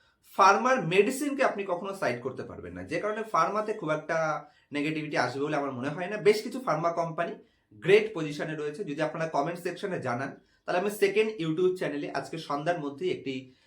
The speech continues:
আহ, গ্রেট ফার্মা কোম্পানি আইডেন্টিফাই করে আপনার সাথে ডিসকাস করতে রাজি আছি। যদি একশোটা কমেন্টস আসে,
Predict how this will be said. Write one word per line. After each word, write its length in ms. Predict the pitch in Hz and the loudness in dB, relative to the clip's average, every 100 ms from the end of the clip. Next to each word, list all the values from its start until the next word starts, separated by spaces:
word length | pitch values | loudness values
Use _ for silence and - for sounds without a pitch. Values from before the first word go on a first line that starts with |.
| _ | _
আহ, 220 | 135 135 131 | -2 0 2
গ্রেট 200 | 147 202 196 | 6 6 6
ফার্মা 260 | 151 143 156 | 2 2 0
কোম্পানি 400 | 151 147 160 165 | 0 -2 -4 -2
আইডেন্টিফাই 480 | 117 135 135 147 131 | -2 -2 -4 -4 -2
করে 140 | 151 | -2
আপনার 240 | 147 110 | -4 -6
সাথে 160 | 110 131 | -10 -8
ডিসকাস 340 | 104 101 117 - | -10 -10 -10 -10
করতে 200 | 104 151 | -10 -6
রাজি 320 | 107 104 131 | -6 -4 -4
আছি। 140 | 135 190 | -4 -6
যদি 160 | 160 | -4
একশোটা 480 | 165 147 151 214 208 | -2 -2 -2 -2 -2
কমেন্টস 380 | 208 139 156 156 | 0 -2 -2 -6
আসে, 220 | 120 - | -8 -8